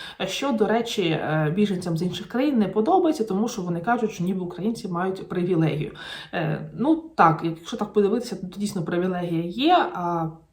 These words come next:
правильно чи це неправильно, це вже не мені вирішувати. Моя думка в тому, що Данія допомагає Україні, Данія поважає українців, і ми повинні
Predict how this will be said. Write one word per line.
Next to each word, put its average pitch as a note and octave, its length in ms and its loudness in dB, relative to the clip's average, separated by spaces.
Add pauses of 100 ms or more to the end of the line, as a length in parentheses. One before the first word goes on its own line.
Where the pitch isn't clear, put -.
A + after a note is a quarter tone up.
правильно A3 460 6
чи F#3+ 120 -6
це E3+ 160 -4
неправильно, A3+ 640 4
це G#3+ 220 -2
вже G#3+ 140 2
не F3 120 0
мені F3 400 -4
вирішувати. - 640 -6
Моя C#4+ 260 4
думка G#3 300 4
в - 100 -10
тому, F4 280 2
що - 420 -2 (160)
Данія C#4 640 4 (420)
допомагає F#3+ 560 2
Україні, D4+ 540 -2 (240)
Данія G#3+ 320 2
поважає E3+ 480 -2
українців, C4+ 720 -4
і G#3 280 2
ми G#3 160 0
повинні C4 640 -2